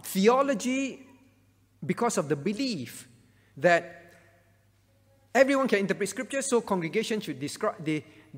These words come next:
uh, decide, or the theology that God has handed this to me and I am the top.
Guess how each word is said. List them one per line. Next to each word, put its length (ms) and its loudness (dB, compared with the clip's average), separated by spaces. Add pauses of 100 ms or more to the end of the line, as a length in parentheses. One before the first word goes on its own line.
(280)
uh, 60 -6
decide, 400 0 (680)
or 240 10
the 120 4
theology 880 2 (200)
that 500 6 (1160)
God 240 4
has 200 0
handed 320 0
this 160 -2
to 100 -6
me 380 -2 (760)
and 380 0
I 160 4
am 320 -2 (240)
the 140 0
top. 320 -4